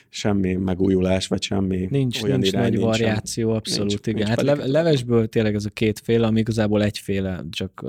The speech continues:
Speaker 1: Igen,
Speaker 2: olyan
Speaker 1: csak az
Speaker 2: kis
Speaker 1: egyik a lusta
Speaker 2: különbség.
Speaker 1: verzió,
Speaker 2: Igen,
Speaker 1: a
Speaker 2: igen.
Speaker 1: másik meg.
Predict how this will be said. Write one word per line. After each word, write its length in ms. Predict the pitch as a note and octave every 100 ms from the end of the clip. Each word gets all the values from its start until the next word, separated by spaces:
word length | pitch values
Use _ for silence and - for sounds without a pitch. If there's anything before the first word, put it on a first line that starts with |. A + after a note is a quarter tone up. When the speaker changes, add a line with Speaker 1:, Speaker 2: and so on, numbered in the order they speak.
| -
Speaker 1:
Igen, 220 | - - -
Speaker 2:
olyan 120 | G2+
Speaker 1:
csak 120 | A#2
az 60 | B2
Speaker 2:
kis 80 |
Speaker 1:
egyik 140 | A#2+ A2
a 60 |
lusta 240 | G#2+ - C3+
Speaker 2:
különbség. 380 | B2+ C3 B2+ C#3+
Speaker 1:
verzió, 140 | C#3
Speaker 2:
Igen, 260 | C3 D3+ C#3+
Speaker 1:
a 60 | E3
Speaker 2:
igen. 140 | C#3+ C#3
Speaker 1:
másik 320 | A#2+ C3+ B2+
meg. 340 | C3+ A2+ -